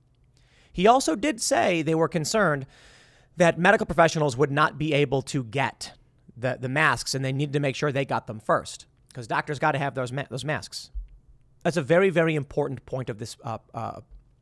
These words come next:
issue in this story, that Fauci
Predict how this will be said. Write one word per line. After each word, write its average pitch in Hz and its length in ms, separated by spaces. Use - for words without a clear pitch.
issue 139 340
in 135 120
this 135 120
story, 110 320
that 139 180
Fauci 175 460